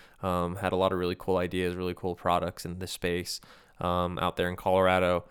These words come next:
Um, and, uh, we just received word tonight that, uh, he actually, um, unexpectedly passed away tonight. Um, so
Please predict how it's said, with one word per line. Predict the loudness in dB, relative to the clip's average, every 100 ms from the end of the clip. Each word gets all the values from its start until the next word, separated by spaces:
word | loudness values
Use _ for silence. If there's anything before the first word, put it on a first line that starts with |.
| -20 _ -2
Um, | 0 0 -2 -6 -8
and, | -6 -4 -4
uh, | -2 -2
we | -4
just | -8 -10
received | -6 -6 -4
word | -2 -2
tonight | -4 -4 -4
that, | -2 0
uh, | -2 -2
he | -4 -2
actually, | -4 -4 -8 -4 -2
um, | -2 -2 -4
unexpectedly | -6 -6 -6 -8 -8 -10
passed | -8 -8 -6
away | -6
tonight. | -6 -6 -8 -8 -16 -20 -20 -6
Um, | -2 0 0 -2 -6
so | -6 -2 0 0